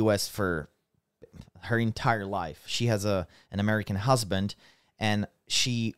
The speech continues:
watched my videos, and she likes them. She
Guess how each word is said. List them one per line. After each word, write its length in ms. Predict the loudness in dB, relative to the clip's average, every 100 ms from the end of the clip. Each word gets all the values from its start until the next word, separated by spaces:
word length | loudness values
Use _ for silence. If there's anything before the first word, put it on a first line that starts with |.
| -6
watched 420 | 2 4 2 -6
my 160 | -4 -4
videos, 540 | -2 -2 -2 -4 -6
and 160 | -8 -2
she 460 | 0 2 0 -2 -6 -8
likes 500 | 0 4 4 2 -8
them. 320 | -12 -12 -18 -20 _
She 420 | -2 0 0 -2